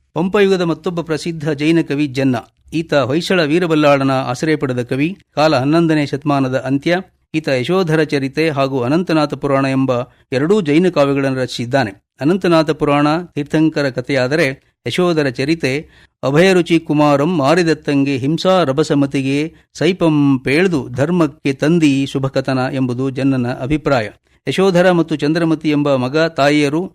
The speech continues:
ಸಂಕಲ್ಪ ಹಿಂಸೆಯ ಕಾರಣದಿಂದಾಗಿ ಭವಭವಗಳನ್ನು ತಿರುಗಿ ಅಭಯಮತಿ ಅಭಯರುಚಿ ಎಂಬ ಅಣ್ಣ ತಂಗಿಯರಾಗಿ ಜನಿಸಿ ಹಿಂಸಾ ಪ್ರವೃತ್ತಿಯ ಮಾರಿದತ್ತನ ಮನವನ್ನು ಗೆದ್ದು ಸಮಾಜದಲ್ಲಿ ಅಹಿಂಸಾ ಗುಣವನ್ನು ಸಾರಿದ ಕಥೆಯೇ ಯಶೋಧರ ಚರಿತೆಯ ಕಥೆ. ಯಶೋಧರ ಚರಿತೆಯ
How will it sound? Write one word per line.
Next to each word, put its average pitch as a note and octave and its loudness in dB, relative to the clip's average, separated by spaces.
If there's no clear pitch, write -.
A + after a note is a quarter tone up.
ಸಂಕಲ್ಪ F3 -2
ಹಿಂಸೆಯ C#3+ -2
ಕಾರಣದಿಂದಾಗಿ C#3+ 0
ಭವಭವಗಳನ್ನು D3 2
ತಿರುಗಿ D#3+ -4
ಅಭಯಮತಿ D3 0
ಅಭಯರುಚಿ D3 0
ಎಂಬ C3+ 0
ಅಣ್ಣ D3 -2
ತಂಗಿಯರಾಗಿ C#3 0
ಜನಿಸಿ C3+ -4
ಹಿಂಸಾ G3 -2
ಪ್ರವೃತ್ತಿಯ D3+ 0
ಮಾರಿದತ್ತನ C#3+ 0
ಮನವನ್ನು C#3 2
ಗೆದ್ದು D3+ -2
ಸಮಾಜದಲ್ಲಿ D#3+ 0
ಅಹಿಂಸಾ E3+ 0
ಗುಣವನ್ನು C#3+ 2
ಸಾರಿದ C3+ -2
ಕಥೆಯೇ C3+ -4
ಯಶೋಧರ C3+ -2
ಚರಿತೆಯ C3 -6
ಕಥೆ. B2+ -6
ಯಶೋಧರ F#3 2
ಚರಿತೆಯ D3+ 0